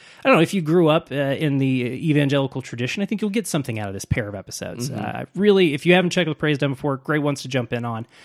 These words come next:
Speaker 1: Uh, that's, uh, at The Praise Down on Twitter.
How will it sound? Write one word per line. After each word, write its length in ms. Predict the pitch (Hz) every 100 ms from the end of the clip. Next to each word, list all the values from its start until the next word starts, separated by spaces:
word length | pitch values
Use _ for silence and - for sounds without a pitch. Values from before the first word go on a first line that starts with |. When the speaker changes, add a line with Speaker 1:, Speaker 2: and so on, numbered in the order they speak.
| - _ -
Speaker 1:
Uh, 160 | 98
that's, 400 | 101 117 117 -
uh, 180 | 120 107 -
at 200 | 180 185
The 60 | 151
Praise 320 | 180 160 135
Down 220 | 151 139
on 140 | 123
Twitter. 380 | 123 180 170 156